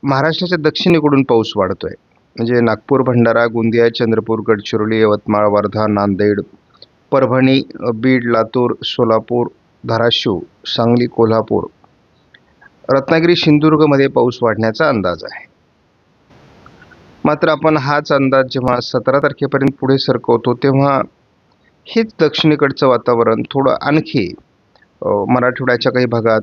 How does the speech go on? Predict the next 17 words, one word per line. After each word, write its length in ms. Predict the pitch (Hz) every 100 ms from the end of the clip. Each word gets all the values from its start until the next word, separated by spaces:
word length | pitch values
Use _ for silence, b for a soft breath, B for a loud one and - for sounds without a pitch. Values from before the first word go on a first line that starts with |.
| -
मध्य 280 | 131 123 139
महाराष्ट्राच्या 560 | 127 120 - 113 117
काही 140 | - 117
भागात 340 | 113 107 107 - _ _ _ _ _ _ _ -
किंवा 160 | 147 147
विदर्भाच्या 520 | 147 160 143 139 139
इतर 320 | 131 123 123
भागात 560 | 117 113 107 101 - -
स-, 100 | - - - -
आणखी 320 | 127 - 175
व्यापण्याची 440 | 147 120 120 110
शक्यता 400 | - 110 - 92
आहे. 160 | 90 98 - _ _ _ _ - B _ -
मात्र 280 | 156 175 - - - _
म्हणजे 180 | 143 151
याचा 240 | 156 175 170
अर्थ 220 | 160